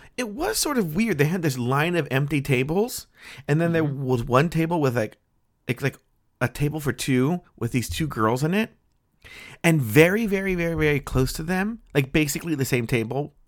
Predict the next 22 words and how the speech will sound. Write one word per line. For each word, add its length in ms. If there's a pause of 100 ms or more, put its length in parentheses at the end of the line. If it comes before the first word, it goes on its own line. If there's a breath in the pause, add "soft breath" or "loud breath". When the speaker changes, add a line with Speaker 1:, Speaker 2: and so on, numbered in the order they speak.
(100)
Speaker 1:
she 180
Speaker 2:
Mm-hmm. 60
Speaker 1:
sat 240
us 120
right 160
next 260
to 40
them. 240
It 80
was 140
like 100
we 60
were 100
sitting 260
at 60
a 40
table 280
with 120
these 180
two 160
women, 300 (420)
right? 340